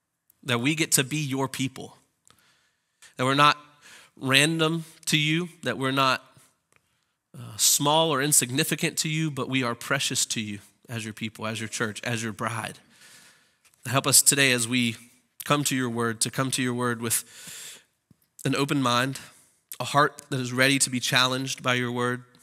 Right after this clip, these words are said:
that we wouldn't just be hearers of the word, but that we would be doers of the word. God, we know that, uh, some of the students that are not here today, who we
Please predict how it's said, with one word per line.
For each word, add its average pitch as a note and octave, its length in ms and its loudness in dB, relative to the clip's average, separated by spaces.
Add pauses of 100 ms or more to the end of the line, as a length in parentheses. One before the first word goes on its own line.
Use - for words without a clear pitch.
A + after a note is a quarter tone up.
(1600)
that B2 80 -2
we C3+ 100 4
wouldn't C#3 180 0
just B2 120 -2
be B2 80 0
hearers C#3 480 -2
of C3+ 100 0
the C3 80 -2
word, B2+ 200 0
but B2 100 -4
that A#2 80 -8
we A#2 160 -4
would A2+ 140 -4
be A2 120 -6
doers B2 680 -6 (320)
of C3 100 -6
the C3 120 -6
word. C3+ 260 -6 (1800)
God, A#2+ 80 -2
we B2 80 0
know B2 180 0
that, A2+ 260 -2 (460)
uh, B2+ 180 -16
some C3 160 -4
of B2+ 60 -4
the A2+ 60 -2
students - 500 -2
that B2 180 -4
are A#2+ 60 -4
not B2 160 0
here B2+ 180 -2
today, C3 300 0 (160)
who B2 120 -6
we A#2 260 -4